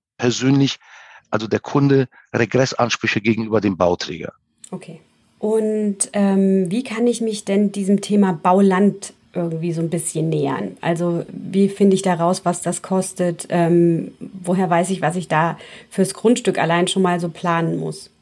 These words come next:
Speaker 1: Jetzt kommt ein ganz schwieriges Wort. Ähm, es gibt kostenlos im Internet abrufbar das Bodenrichtwertinformationssystem. Und, ähm, man kann im Internet, äh, jeweils, äh, dort, ähm,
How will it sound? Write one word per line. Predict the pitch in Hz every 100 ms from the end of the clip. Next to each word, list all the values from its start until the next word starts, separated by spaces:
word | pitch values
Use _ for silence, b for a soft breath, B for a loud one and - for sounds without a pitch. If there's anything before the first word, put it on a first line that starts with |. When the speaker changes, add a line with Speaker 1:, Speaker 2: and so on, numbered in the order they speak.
| _
Speaker 1:
Jetzt | 98 -
kommt | 139 170
ein | 117
ganz | 143
schwieriges | - 123 147 131 117 -
Wort. | 113 131 - - 120
Ähm, | 123
es | 113 -
gibt | - -
kostenlos | - 151 - - 160 156 -
im | 175
Internet | 147 143 139 -
abrufbar | 135 - 135 - 131 123 117
das | -
Bodenrichtwertinformationssystem. | - 127 151 147 127 147 - - 113 104 - 135 - 127 117 110 - 123 120 120 - 95 - 92 - -
Und, | 120 127 120 - -
ähm, | 123 120 120 117
man | 120 127
kann | - 151 156 208
im | 170 131
Internet, | 180 196 175 170 - -
äh, | 131 139 135
jeweils, | 127 143 143 131 131 - -
äh, | 123 123 117
dort, | - 123 - - -
ähm, | 110 110 104 104 104